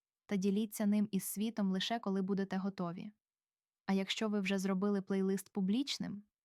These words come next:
але передумали, ви завжди можете повернути його до приватного. Просто знову натисніть перемикач,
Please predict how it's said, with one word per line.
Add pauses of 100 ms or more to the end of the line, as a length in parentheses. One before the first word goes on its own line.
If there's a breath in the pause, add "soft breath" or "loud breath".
(140)
але
передумали, (760)
ви
завжди
можете
повернути
його
до
приватного. (800)
Просто
знову
натисніть
перемикач,